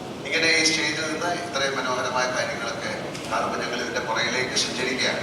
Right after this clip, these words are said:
ഈ സിനിമ എങ്ങനെ ഉണ്ടായി, എന്തുകൊണ്ടുണ്ടായി, എന്തായിരിക്കും ഈ സിനിമ എന്ന്. ഒരു കഥ പറഞ്ഞു, ആ കഥയിൽ എന്തോ ഒരു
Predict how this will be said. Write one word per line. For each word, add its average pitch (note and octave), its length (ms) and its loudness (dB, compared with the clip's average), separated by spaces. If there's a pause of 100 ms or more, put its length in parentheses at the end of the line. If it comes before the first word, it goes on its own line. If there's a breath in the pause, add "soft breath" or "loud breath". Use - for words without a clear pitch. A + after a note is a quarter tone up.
(140)
ഈ - 20 -6 (100)
സിനിമ - 160 -2 (100)
എങ്ങനെ - 280 0
ഉണ്ടായി, - 340 2 (1500)
എന്തുകൊണ്ടുണ്ടായി, B2 800 2 (1080)
എന്തായിരിക്കും - 540 0
ഈ - 100 0
സിനിമ - 260 -4
എന്ന്. - 140 -4 (1500)
ഒരു - 100 0 (100)
കഥ D#3 120 6 (160)
പറഞ്ഞു, - 300 4 (260)
ആ C3 120 0
കഥയിൽ C3 340 0 (680)
എന്തോ - 140 -8 (120)
ഒരു C#3 120 -4